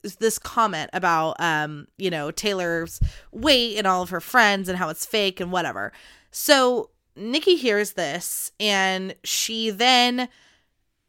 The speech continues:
takes to her Instagram you know, offers Taylor this huge apology, you know, is like,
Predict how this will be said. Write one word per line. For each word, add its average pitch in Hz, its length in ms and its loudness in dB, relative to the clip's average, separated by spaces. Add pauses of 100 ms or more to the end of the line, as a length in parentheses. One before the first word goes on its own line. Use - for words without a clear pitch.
(180)
takes - 280 2
to 302 80 2
her 269 140 4
Instagram 202 880 2 (360)
you 196 160 -4
know, 185 140 0
offers 214 360 0
Taylor 220 300 0
this 196 200 -6
huge 269 320 -4
apology, 226 920 4
you 202 80 -4
know, 180 200 -2
is 175 140 -6
like, 170 200 -4